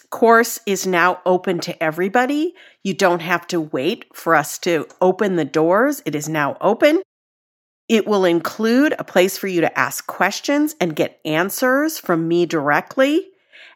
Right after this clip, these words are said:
And when you're completed, it will send you a completion certificate. And if you're tracking your C V A P D Us, you get ten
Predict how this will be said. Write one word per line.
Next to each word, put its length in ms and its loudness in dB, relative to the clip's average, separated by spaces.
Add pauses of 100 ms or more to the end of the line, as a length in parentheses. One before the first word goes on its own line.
And 680 0 (380)
when 320 0
you're 160 0
completed, 720 -2 (540)
it 160 2
will 100 -2
send 500 -2
you 200 -2
a 100 -6
completion 600 -4
certificate. 840 -6 (280)
And 120 0
if 140 -2
you're 80 -2
tracking 560 -2
your 420 -2 (120)
C 240 -6
V 200 -2
A 180 0
P 200 -8
D 80 -4
Us, 640 -2 (500)
you 120 -4
get 280 -2
ten 560 -6